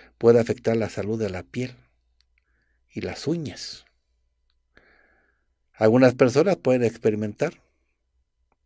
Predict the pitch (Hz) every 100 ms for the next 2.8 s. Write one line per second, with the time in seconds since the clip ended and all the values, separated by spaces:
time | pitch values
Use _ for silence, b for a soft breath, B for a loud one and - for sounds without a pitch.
0 | _ 117 104 90 113 113 101 - - _
1 | _ _ _ _ _ _ _ _ _ -
2 | 107 101 95 95 117 117 117